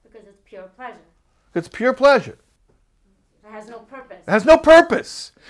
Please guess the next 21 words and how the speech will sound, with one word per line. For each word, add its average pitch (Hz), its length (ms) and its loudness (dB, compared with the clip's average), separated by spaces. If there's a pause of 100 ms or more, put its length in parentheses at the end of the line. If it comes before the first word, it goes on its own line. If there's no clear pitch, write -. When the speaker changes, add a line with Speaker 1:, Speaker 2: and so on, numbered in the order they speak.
(140)
Speaker 2:
Now, 214 420 2
if 247 160 4
you'll 233 140 2
tell 277 320 6
me 175 440 -4 (440)
that 180 120 0
I 175 200 4
ate 285 280 0
the - 80 -8
cake 277 440 6 (100)
only 370 340 8
because 311 280 4
it's 277 140 -2
Shabbos, 269 760 2 (120)
and 262 140 2
I 330 80 8
don't 339 140 2
even 320 200 -2
like 349 300 0
cake, 180 340 0 (140)
but 220 320 2